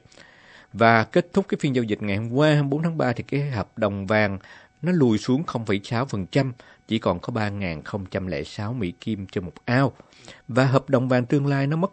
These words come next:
không phẩy hai phần trăm, chỉ, à, còn có không, ba ngàn không trăm mười lăm đồng. À, cái ông bộ trưởng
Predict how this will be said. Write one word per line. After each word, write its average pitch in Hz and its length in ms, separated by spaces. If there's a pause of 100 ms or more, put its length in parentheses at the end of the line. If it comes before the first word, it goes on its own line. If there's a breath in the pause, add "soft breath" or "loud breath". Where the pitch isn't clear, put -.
không 131 380
phẩy 82 260
hai 117 200
phần 92 180
trăm, 110 260 (380 loud breath)
chỉ, 110 380
à, 90 300 (180)
còn 80 200
có 120 220
không, 95 760
ba 117 160
ngàn 92 260
không 107 180
trăm 101 140
mười 87 100
lăm 92 160
đồng. 90 160 (1300 soft breath)
À, 175 320
cái 262 80
ông 202 180
bộ 113 200
trưởng 131 640